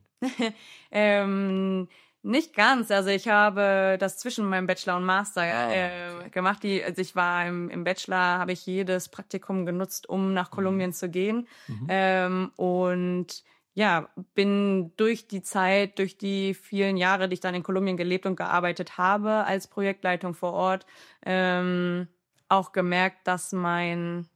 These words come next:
Speaker 1: meine Stärke auch mehr im sozialen Bereich liegt und arbeite auch, äh, momentan eher als, als Projektleitung mit Integration durch Sport.
Speaker 2: Ja.
Speaker 1: Hm.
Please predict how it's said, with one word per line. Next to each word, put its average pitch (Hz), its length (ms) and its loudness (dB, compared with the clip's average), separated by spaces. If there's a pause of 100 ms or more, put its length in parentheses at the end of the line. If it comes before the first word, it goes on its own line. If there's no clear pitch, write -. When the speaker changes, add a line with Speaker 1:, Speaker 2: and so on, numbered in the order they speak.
Speaker 1:
meine 180 320 0
Stärke 180 520 -2
auch - 140 -4
mehr 180 160 0
im 185 100 0
sozialen 180 420 -2
Bereich 175 360 -2
liegt 196 340 -4
und 196 200 -2
arbeite 190 560 2
auch, 196 280 0
äh, 185 120 -4
momentan 190 600 -4
eher 180 300 -4
als, 180 340 -4 (380)
als 185 180 -2
Projektleitung 185 960 0
mit 180 140 -6
Integration 185 680 -4
durch 160 200 -6
Sport. - 460 -8 (240)
Speaker 2:
Ja. 110 420 2 (200)
Speaker 1:
Hm. 175 260 -2